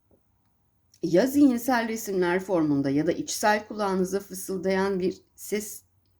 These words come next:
affedin, içsel kulağınıza fısıldayan bir ses aracılığıyla alacağınız bilgilere dikkat edin.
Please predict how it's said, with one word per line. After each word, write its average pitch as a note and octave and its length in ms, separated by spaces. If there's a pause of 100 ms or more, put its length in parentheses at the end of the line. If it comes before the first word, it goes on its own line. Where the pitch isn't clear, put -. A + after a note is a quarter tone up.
(300)
affedin, - 420
içsel A3 520
kulağınıza E3 580
fısıldayan D3 760 (260)
bir G3 120
ses - 420
aracılığıyla E3+ 680
alacağınız G3 640
bilgilere E3 520
dikkat D#3 360
edin. - 260